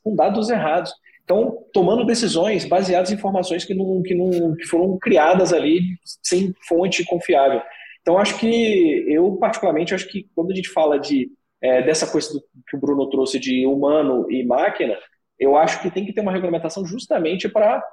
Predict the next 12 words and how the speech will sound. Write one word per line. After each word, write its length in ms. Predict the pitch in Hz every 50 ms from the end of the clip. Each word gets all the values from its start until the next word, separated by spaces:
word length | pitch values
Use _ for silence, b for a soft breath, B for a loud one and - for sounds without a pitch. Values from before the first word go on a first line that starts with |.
| - _ _ _ _ _ -
é, 640 | - 156 160 160 160 160 156 156 156 151 147 143 143 143
garantir, 880 | 147 170 180 202 233 240 240 220 - - - 151 160 196 - - - _ _ _ _ _ _ _ -
é, 160 | 151 156 160
uma 160 | 175 196 240
responsabilização 800 | 233 269 269 - 339 320 - 320 330 339 349 415 381 - 339 339
também 160 | 339 330 285
em 60 | 294 285
cima 180 | - 294 269
da 80 | - 262
plataforma 480 | 277 269 247 254 247 247 226 220 240
quando 200 | 226 285 285 285
ela 340 | 302 320 339 349 339 320 330